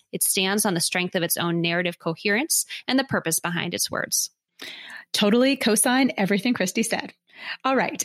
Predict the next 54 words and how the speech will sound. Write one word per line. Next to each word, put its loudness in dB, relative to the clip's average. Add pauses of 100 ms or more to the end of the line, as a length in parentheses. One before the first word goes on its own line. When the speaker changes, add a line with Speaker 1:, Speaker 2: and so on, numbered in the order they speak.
Speaker 2:
I 4
want 4
to 2
specifically 0
touch -2
on 2
the 2
point -2
about 0
humor. -2 (480)
I 2
would 4
say 2
that 2
generally 2
that's 0 (280)
not 4
a 0
good 2
idea. -2 (380)
It 0
is 4
a 2
high 0
risk 2
approach -2
that -2
can -2 (380)
very 4
occasionally 4
work 0
out 0
well, 0
but 2
more 4
often 2
falls -2
flat. -6
Speaker 1:
You've 0
probably 4
heard 4
the -2
phrase 0
high 0
risk, -2
high 0
reward. 2
I 0
would 2
say 2
this 2
is 0
high 0
risk, 0